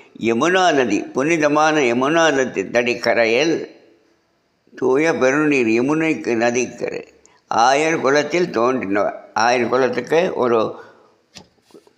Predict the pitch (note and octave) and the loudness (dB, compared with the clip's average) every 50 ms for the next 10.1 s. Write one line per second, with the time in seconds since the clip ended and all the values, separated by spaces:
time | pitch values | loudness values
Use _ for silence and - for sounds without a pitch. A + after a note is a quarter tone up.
0 | _ - B2 B2+ - E3+ F3 C#3+ F#3 D3+ D#3 C#3+ C3 A2 G2+ F#2+ - - A#2 A#2 | _ -4 -4 -2 -2 -2 0 0 0 2 2 2 2 2 0 -2 -2 -2 -2 -2
1 | A2 G2 F2+ G#2 A2+ A#2+ A#2 A2+ A2 A2 G#2+ - - - - - F#4 G#4 - - | -2 -2 -2 0 0 0 0 0 0 0 0 0 -2 -6 -10 -12 -14 -14 -14 -16
2 | _ _ _ _ _ _ _ _ _ _ _ _ _ _ _ - A2 A#2+ B2 A2+ | _ _ _ _ _ _ _ _ _ _ _ _ _ _ _ -4 -4 -2 -2 -2
3 | G#2+ G#2+ A#2 A2 - G2 G2 C3+ D#3 E3+ - - - - - - _ - G#2+ G#2+ | -4 -4 -4 -4 -4 -4 -4 -2 -2 -2 -4 -6 -12 -16 -20 -14 _ -4 -2 -2
4 | G2+ F#2 - - - - - - _ _ _ _ - - C#3+ D3+ D#3+ E3 D3+ C3+ | -2 -2 -4 -6 -10 -20 -20 -20 _ _ _ _ -2 0 0 2 2 0 0 0
5 | A#2 - B2 B2+ - - G#2+ A2 G#2+ G#2 G#2 G2+ F#2 F#2+ F#2 - - - F#2+ F2+ | 0 -2 -4 -4 -4 -4 -2 0 0 2 2 0 0 -2 -6 -8 -12 -20 -20 -20
6 | F#2 - - - - A2 A2 A#2 B2 A2+ A2 C#3 C#3+ B2 A#2 A#2+ C3+ C#3+ B2+ A2 | -20 -12 -6 -4 -2 -2 0 0 -2 0 0 2 2 2 2 2 2 0 0 0
7 | - A2 A#2 A2 G2+ - - A2 G#2+ A2 A2 A2+ A2 A#2+ B2+ C#3 D3 D3 D3+ C#3+ | 0 -2 -2 -2 -4 -6 -6 -4 -2 -2 -2 -2 -2 0 0 0 0 0 0 -2
8 | D3 E3+ F#3 - - - - - - - - - - - _ _ _ - D3 D3+ | -2 -2 -4 -4 -6 -6 -6 -6 -8 -10 -16 -20 -20 -20 _ _ _ 0 2 2
9 | D3+ E3 G3+ A3 G#3+ F#3+ C#3+ A#2 A2 - - - A2+ G#2+ G2 F2+ F2+ F2 - - | 2 2 2 2 4 4 4 2 0 -2 -2 -4 -2 -2 -2 -4 -4 -4 -4 -6
10 | - - | -8 -10